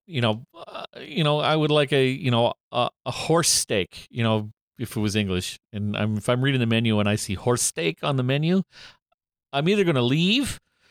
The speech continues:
or not order it and be wary about anything I ate there. Or if I did, for some reason,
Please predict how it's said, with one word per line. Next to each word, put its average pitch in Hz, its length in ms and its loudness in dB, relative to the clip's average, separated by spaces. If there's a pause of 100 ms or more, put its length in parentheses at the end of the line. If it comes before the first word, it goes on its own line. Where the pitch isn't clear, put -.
(360)
or 143 680 4 (680)
not 160 340 0
order 160 380 2
it 160 140 2 (760)
and 135 220 -4
be 127 160 0
wary 143 500 2
about 131 340 0
anything 175 460 -2
I 170 100 0
ate 170 300 0
there. 180 380 0 (380)
Or 139 160 2
if 139 140 -2
I 147 180 0 (220)
did, 247 340 -2
for 180 200 -2
some 254 520 0
reason, 160 560 0